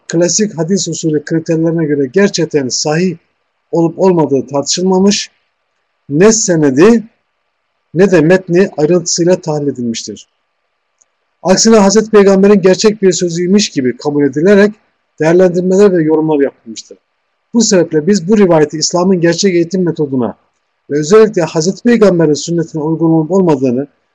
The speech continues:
gerek senediyle gerekse metniyle değerlendirmek istiyoruz. Bu çalışma üç ana başlık altında incelenecek. Birincisi,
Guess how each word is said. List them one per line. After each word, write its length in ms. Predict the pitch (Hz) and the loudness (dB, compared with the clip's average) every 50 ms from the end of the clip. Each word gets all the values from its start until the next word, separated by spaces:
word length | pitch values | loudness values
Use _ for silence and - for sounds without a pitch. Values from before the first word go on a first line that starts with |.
| _ _ _ | _ _ _
gerek 260 | - 160 185 220 220 | 0 2 4 4 4
senediyle 480 | 196 - 196 180 175 165 165 160 151 139 | 2 0 0 0 0 2 2 2 2 0
gerekse 440 | 123 147 180 196 202 196 - - 151 | 2 2 4 4 4 2 0 -2 -2
metniyle 480 | 160 175 180 175 - 165 180 190 165 | 0 0 -2 -2 -2 -2 -2 -2 0
değerlendirmek 520 | 165 165 160 156 151 147 147 143 135 127 117 | 0 0 0 0 0 0 0 -2 -2 -2 -4
istiyoruz. 480 | - - - 117 107 98 92 - - _ _ _ _ _ _ _ _ _ _ _ _ _ _ _ _ _ - | -6 -8 -8 -8 -8 -8 -12 -18 -20 _ _ _ _ _ _ _ _ _ _ _ _ _ _ _ _ _ -10
Bu 80 | 190 | -4
çalışma 380 | - 220 214 214 208 208 208 220 | 0 2 4 4 4 2 0 0
üç 140 | 220 214 208 | 0 0 0
ana 220 | 196 190 190 175 | 0 0 2 2
başlık 300 | 175 175 160 - 165 156 | 2 0 0 0 -2 -2
altında 280 | 151 147 - - 139 135 | -2 -2 -2 -4 -6 -6
incelenecek. 640 | 131 123 143 147 151 165 175 180 170 190 202 202 _ _ - | -4 -2 -2 -2 -2 0 -2 -2 0 0 -2 -2 _ _ -4
Birincisi, 580 | 185 185 190 185 170 - - 190 196 185 160 | -2 0 0 -2 -2 -2 0 0 0 0 -2